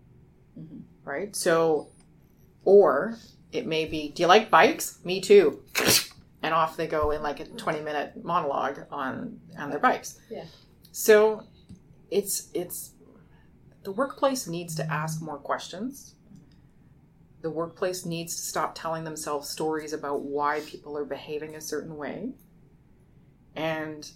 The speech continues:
Speaker 2: you made a really valid point yesterday when we were chatting about mental health.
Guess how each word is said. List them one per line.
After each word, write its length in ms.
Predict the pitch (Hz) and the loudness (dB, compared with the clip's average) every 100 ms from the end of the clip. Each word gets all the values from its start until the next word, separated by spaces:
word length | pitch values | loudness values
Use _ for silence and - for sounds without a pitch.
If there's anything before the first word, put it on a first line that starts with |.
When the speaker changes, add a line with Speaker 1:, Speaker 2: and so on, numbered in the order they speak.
| - - - _ - - | -20 -20 -20 _ -20 -16
Speaker 2:
you 200 | 170 214 | 0 2
made 140 | 247 | 4
a 60 | 262 | 4
really 240 | 190 190 | 4 0
valid 320 | 175 160 156 151 | 0 -2 -2 -4
point 240 | 165 156 | -6 -6
yesterday 380 | 151 - 151 147 | -6 -10 -8 -8
when 140 | 143 | -8
we 120 | 147 147 | -10 -8
were 120 | 143 | -8
chatting 460 | - 156 160 151 | -8 -10 -10 -10
about 320 | 143 143 - - | -6 -6 -6 -6
mental 300 | 151 147 143 | -10 -10 -10
health. 440 | 147 123 - - | -8 -8 -10 -20